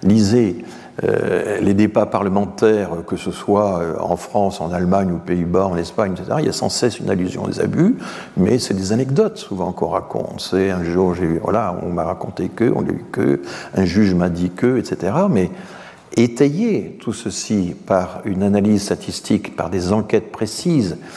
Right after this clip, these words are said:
pour mesurer l'étendue des abus, en fait, c'est très rarement, c'est très rarement fait. Et là, euh, la Commission, euh, dit, ben, aux États : « Ben, dans ce cas, s'il y a des abus et s'ils ont l'ampleur que vous dites, précisez-nous tout ça, quantifiez-le. »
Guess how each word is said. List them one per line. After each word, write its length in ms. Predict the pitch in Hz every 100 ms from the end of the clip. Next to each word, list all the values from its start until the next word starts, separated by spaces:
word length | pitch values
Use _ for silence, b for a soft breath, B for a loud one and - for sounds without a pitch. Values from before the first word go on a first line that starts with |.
| B B
pour 140 | - 92
mesurer 580 | 101 123 113 139 226 196
l'étendue 520 | 92 - 92 92 92
des 200 | 85 80
abus, 360 | 82 110 240
en 80 | -
fait, 180 | - 233
c'est 160 | - -
très 160 | -
rarement, 400 | 151 147 143 151 - - B B
c'est 160 | - -
très 180 | - 175
rarement 380 | 139 127 117
fait. 320 | 120 - - - - B B B B -
Et 120 | 80
là, 260 | 95 147 196
euh, 260 | 120 87
la 220 | 65 95 104
Commission, 800 | - 87 - - 135 156 165 90
euh, 260 | 80 78
dit, 240 | 82 80 -
ben, 140 | - - 90 90
aux 60 |
États : « 400 | 87 92 - 202
Ben, 320 | 214 - - -
dans 120 | 165
ce 80 | -
cas, 240 | 110 127 B B B -
s'il 300 | - - 110
y 20 |
a 40 |
des 200 | 92 85
abus 320 | 87 82 104
et 60 | 90
s'ils 260 | - 90 85
ont 80 |
l'ampleur 340 | 98 98 107 101
que 120 | -
vous 160 | 80 80
dites, 400 | 120 - - - B B B B B
précisez-nous 560 | - 131 - 98 92 92
tout 160 | 92
ça, 200 | - 120 175
quantifiez-le. » 680 | 151 143 143 - - -